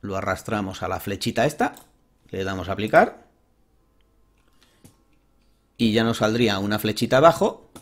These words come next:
que si la pinchamos, nos abriría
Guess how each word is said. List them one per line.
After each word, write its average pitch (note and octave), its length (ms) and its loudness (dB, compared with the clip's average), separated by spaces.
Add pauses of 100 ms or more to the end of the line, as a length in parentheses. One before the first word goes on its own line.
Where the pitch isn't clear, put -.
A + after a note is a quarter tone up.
(520)
que E3+ 120 0
si - 120 0
la G2+ 120 2
pinchamos, C#3 600 0 (180)
nos G2+ 180 -6
abriría G2 600 -4